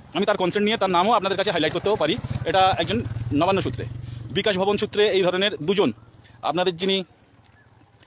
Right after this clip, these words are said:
আপনাদের যারা আধিকারিক রয়েছে বিকাশ ভবনে, যে তিনটে নাম আমি প্রায় শুনি, সেই তিনটে নামের পক্ষ থেকেও একজন, জেন্ডারটা বললাম না, তাহলে বিষয়টা আইডেন্টিফাই হয়ে যাওয়া উচিত, কিন্তু তিনিও আপনাদের প্রতি খুব ক্ষুব্ধ ছিলেন এর, এর আগে। আপনাদের কাছ থেকে যে বিষয় আমি শুনেছি,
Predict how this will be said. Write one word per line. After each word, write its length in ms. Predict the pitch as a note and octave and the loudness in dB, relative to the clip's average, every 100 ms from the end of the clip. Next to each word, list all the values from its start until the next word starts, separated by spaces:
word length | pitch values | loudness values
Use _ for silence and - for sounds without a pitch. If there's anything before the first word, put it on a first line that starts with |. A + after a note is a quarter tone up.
| - - - _ - _ - | -20 -20 -20 _ -20 _ -4
আপনাদের 320 | D#3 F#3+ D#3 | -2 -2 0
যারা 240 | F#3 F#3 | 2 4
আধিকারিক 260 | F3 F#3+ F#3 | 2 0 0
রয়েছে 200 | F#3 C3+ | -2 0
বিকাশ 160 | C#3 | -2
ভবনে, 220 | C3 A#2+ D3+ | -2 -2 -2
যে 100 | F3+ | 0
তিনটে 200 | D3+ D3+ | 0 2
নাম 140 | D#3+ | 2
আমি 100 | D#3 | 2
প্রায় 160 | D#3 D3+ | 2 0
শুনি, 220 | B2 F#3+ - _ _ | -2 -4 -8 _ _
সেই 160 | D#3+ F#3 - | -4 -2 -2
তিনটে 160 | F3 | 0
নামের 180 | F#3+ F3+ | 2 0
পক্ষ 160 | F#3+ F#3+ | 0 -2
থেকেও 380 | G3+ A3 A#3 C4 _ - _ _ | 2 4 4 0 _ -20 _ _
একজন, 340 | - E3+ D3 G2 - _ _ _ - - A#2+ | -2 0 0 -2 -8 _ _ _ -20 -14 -4
জেন্ডারটা 320 | F#3+ G3 G3 | 0 0 2
বললাম 220 | F3 F#3 | 2 2
না, 160 | F#3 C4 - - - _ _ - | 0 -4 -12 -20 -20 _ _ -2
তাহলে 200 | D3+ D3 | 0 0
বিষয়টা 280 | D3+ D3+ | 0 2
আইডেন্টিফাই 340 | C#3+ C#3 D3+ E3 | 2 0 -2 -2
হয়ে 120 | E3 | 0
যাওয়া 180 | D#3+ D#3+ | 0 0
উচিত, 200 | D#3 G3 - - | -2 -8 -12 -6
কিন্তু 180 | D3+ F3 | -2 -2
তিনিও 240 | F3+ F#3 | 0 2
আপনাদের 300 | G3+ F3 F3+ | 2 2 0
প্রতি 260 | G3 G3+ G3 - | -2 -2 -4 -8
খুব 80 | F3+ | -8
ক্ষুব্ধ 200 | A3 F#3+ | -6 -4
ছিলেন 200 | B2+ A2 | -4 -4
এর, 120 | A#2+ G2+ | -6 -6
এর 80 | A#2+ | -4
আগে। 140 | G2 F2+ - | -4 -6 -10
আপনাদের 260 | A2 C3 | -6 -4
কাছ 100 | D#3 | -4
থেকে 140 | D#3 C#3+ | -4 -4
যে 160 | C#3+ | -2
বিষয় 180 | B2+ C#3 | -4 -4
আমি 100 | A#2+ | -4
শুনেছি, 300 | A2+ G#2+ B2 | -4 -8 -8